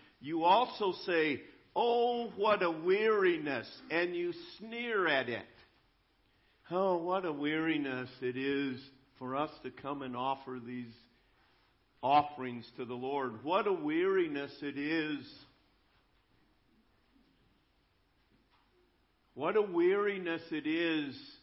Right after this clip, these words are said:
that I need, I'm supposed to carve out time in my day to read the Bible.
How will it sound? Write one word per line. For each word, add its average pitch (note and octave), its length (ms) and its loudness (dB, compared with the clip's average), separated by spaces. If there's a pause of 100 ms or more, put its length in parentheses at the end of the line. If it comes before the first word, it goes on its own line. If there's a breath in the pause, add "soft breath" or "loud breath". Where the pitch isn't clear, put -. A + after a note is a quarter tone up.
(1300 soft breath)
that B2 120 -4
I D#3 180 2
need, F3 320 -4
I'm D3+ 200 0
supposed D#3+ 440 -4
to D3+ 80 -6
carve D#3+ 440 2
out E3 300 4
time D3+ 320 0
in D3 100 -4
my C#3+ 200 0
day B2+ 300 -2
to A#2 120 -6
read C#3 340 -6
the C3 40 -12
Bible. A#2 480 -4